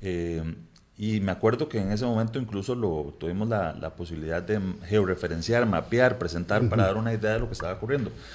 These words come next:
Speaker 1: Entonces, la policía sí tiene muchísima información sobre lo que está pasando. Eh, ¿cómo logramos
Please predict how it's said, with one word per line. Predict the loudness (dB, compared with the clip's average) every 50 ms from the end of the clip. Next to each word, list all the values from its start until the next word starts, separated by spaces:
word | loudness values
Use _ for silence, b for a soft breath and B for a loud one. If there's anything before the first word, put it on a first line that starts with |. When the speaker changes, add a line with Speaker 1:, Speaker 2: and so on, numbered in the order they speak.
| B B
Speaker 1:
Entonces, | B -2 2 4 6
la | 6 6 4
policía | 4 2 0 2 2 2
sí | 2 2
tiene | 2 2 2 4 4
muchísima | 2 2 2 2 0 2 2 2 0
información | 0 0 -2 -2 -2 -2 -2 -4 -4 -4 -4
sobre | -4 -4 -4
lo | -6 -8
que | -12 -12
está | -14 -14 -14
pasando. | -14 -14 -14 -16 -16 -16 -18 -20 _ _ _ _ _ _ _ _ -20 _ _ _ _ -20 -20 b b b b b b b b b b b b b b -20 -10
Eh, | -6 -4 -4 -4 -4 0
¿cómo | 2 4 4 6 6 6
logramos | 8 8 8 8 8 8 8 6 6 4 2 2